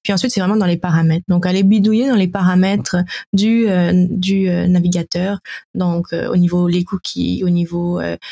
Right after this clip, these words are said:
le cache, au niveau de l'historique, au niveau de tout ça, c'est vraiment d'aller faire des choix un par un dans, dans ces, euh, dans ces paramètres-là. Mm.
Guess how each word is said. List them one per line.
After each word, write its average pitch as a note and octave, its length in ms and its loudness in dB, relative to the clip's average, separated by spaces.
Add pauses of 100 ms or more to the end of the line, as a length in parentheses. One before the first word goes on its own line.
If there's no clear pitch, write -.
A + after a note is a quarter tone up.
(140)
le G3 140 -4
cache, F3+ 380 -6
au F3+ 40 0
niveau F3+ 200 0
de F#3 60 0
l'historique, F#3+ 680 -2
au G3+ 40 -4
niveau G3 240 0
de F#3+ 40 -6
tout G3+ 140 -4
ça, A3 160 -4
c'est G3 140 -6
vraiment G3 240 -2
d'aller F#3 200 0
faire G#3 220 -2
des F#3+ 140 2
choix G#3 320 -4
un G#3 100 -2
par F#3 240 0
un G#3+ 80 0
dans, F3+ 240 2 (420)
dans F#3+ 200 0
ces, F#3 360 0
euh, E3+ 260 -2 (200)
dans G#3 140 0
ces F3+ 180 -2
paramètres-là. E3+ 640 -2 (300)
Mm. F#3 100 0